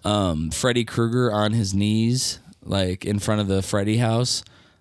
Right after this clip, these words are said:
Like, you know, all dressed, decked out in the makeup and stuff. He had his hat off and he was, like, looking down at a picture of Wes Craven. He was sad. And then, like,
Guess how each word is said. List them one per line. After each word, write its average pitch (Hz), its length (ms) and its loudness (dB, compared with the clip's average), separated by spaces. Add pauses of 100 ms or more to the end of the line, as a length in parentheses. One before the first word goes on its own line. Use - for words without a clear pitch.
(120)
Like, 85 480 -2
you 104 120 0
know, 92 140 2
all 101 160 2
dressed, 98 380 -2
decked 98 240 -4
out 95 140 0
in 92 60 -6
the 95 60 0
makeup 101 300 -2
and 98 80 -6
stuff. 98 200 0
He 104 100 2
had 98 100 2
his 95 120 -2
hat 104 280 0
off 104 280 0
and 104 80 -2
he 104 120 2
was, 98 160 0
like, 92 200 -2
looking 98 340 -2
down 98 240 0
at 90 160 -2
a 92 40 -4
picture 104 320 -2
of 95 60 2
Wes 95 200 0
Craven. 98 260 0
He 98 100 2
was 95 140 0
sad. 101 460 0
And 101 180 0
then, 98 200 0
like, 90 320 -4